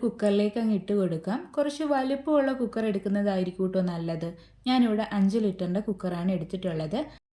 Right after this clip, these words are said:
ഇനി ഇതിലേക്ക് ചെറുപയർ ചേർത്ത് കൊടുക്കാം. അര കപ്പ് ചെറുപയറാണ് കേട്ടോ എടുത്തിട്ടുള്ളത്. ഇത് നന്നായിട്ട് കഴുകിയിട്ടാണ് ചേർത്ത് കൊടുക്കുന്നത്. ഈ ചെറുപയറാണെങ്കിലും നുറുക്ക് ഗോതമ്പാണെങ്കിലും കുതിർത്തി വെച്ചിട്ട് വേണമെങ്കിലും കുക്ക് ചെയ്തിട്ട് എടുക്കാം കേട്ടോ.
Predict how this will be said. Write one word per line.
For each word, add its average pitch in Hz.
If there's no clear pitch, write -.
ഇനി 339
ഇതിലേക്ക് 254
ചെറുപയർ 233
ചേർത്ത് 220
കൊടുക്കാം. 190
അര 254
കപ്പ് 285
ചെറുപയറാണ് 220
കേട്ടോ 190
എടുത്തിട്ടുള്ളത്. 180
ഇത് 247
നന്നായിട്ട് 226
കഴുകിയിട്ടാണ് 214
ചേർത്ത് 208
കൊടുക്കുന്നത്. 175
ഈ 294
ചെറുപയറാണെങ്കിലും 226
നുറുക്ക് 220
ഗോതമ്പാണെങ്കിലും 220
കുതിർത്തി 277
വെച്ചിട്ട് 208
വേണമെങ്കിലും 196
കുക്ക് 240
ചെയ്തിട്ട് 196
എടുക്കാം 185
കേട്ടോ. 185